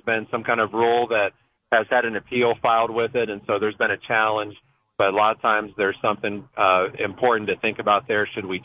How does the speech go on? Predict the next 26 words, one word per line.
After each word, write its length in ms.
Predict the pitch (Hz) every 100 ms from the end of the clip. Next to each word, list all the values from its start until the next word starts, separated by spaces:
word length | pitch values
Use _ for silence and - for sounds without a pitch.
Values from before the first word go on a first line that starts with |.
| -
change 320 | 107 107 104
a 60 | 104
rule? 440 | 104 107 104 104 _ _ _
Um, 360 | 104 98 95 - _ _ -
so 300 | 113 107 104 - -
that, 240 | 139 180 -
that's 220 | 185 -
the 60 | 139
most 240 | 117 -
common 320 | 131 117 110
way. 220 | 101 95 - _
Uh, 260 | 110 110 113 120
this 140 | 151 202 -
particular 500 | - 175 170 123 104
item, 440 | 104 107 107 104 _ _ -
um, 440 | 107 104 101 113
which 180 | 120 123 -
just 140 | 127 -
so, 180 | 131 110 - _
so 160 | 117 113
everyone's 400 | 113 117 113 117
aware, 360 | 110 110 107
this 200 | 101 117 -
will, 380 | 117 113 107 101 - _ _
um, 420 | 101 101 95 110 -
go 320 | 123 117 117